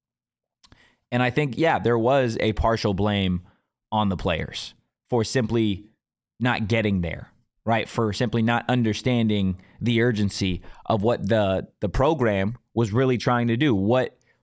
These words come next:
Frankie Collins came back to do, what Jamiya Neal came back to do, to what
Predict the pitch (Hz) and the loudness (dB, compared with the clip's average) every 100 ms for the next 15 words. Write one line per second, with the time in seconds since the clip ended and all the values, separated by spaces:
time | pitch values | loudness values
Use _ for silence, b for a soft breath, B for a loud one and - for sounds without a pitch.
0 | - 151 135 120 123 131 120 - 135 135 | -2 -2 0 -2 0 2 0 0 0 2
1 | 123 123 - 110 104 151 110 113 113 120 | 2 0 0 -2 0 2 2 2 2 2
2 | 120 117 143 127 b b - 131 131 117 | 2 2 2 0 b b -4 0 2 2
3 | 120 110 - 104 156 101 - _ _ _ | 0 -2 -4 0 0 0 -6 _ _ _
4 | _ _ 135 127 139 | _ _ 0 2 2